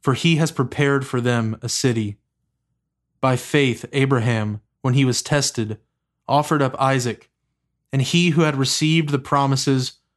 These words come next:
was in the act of offering up his only son, of whom it was said, "Through Isaac shall your offspring be named." He considered that God was able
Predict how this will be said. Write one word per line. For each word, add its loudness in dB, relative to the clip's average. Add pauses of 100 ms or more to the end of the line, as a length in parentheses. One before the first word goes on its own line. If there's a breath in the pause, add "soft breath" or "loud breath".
(140)
was 2
in 4
the 0
act 0
of -4
offering 2
up 0
his -2
only 2
son, -2 (680)
of -2
whom 6
it 2
was -2
said, 2 (240)
"Through 2
Isaac 0 (180)
shall 0
your 0
offspring 0
be 0
named." -2 (760)
He -2
considered 2
that -2
God 2
was -2
able 0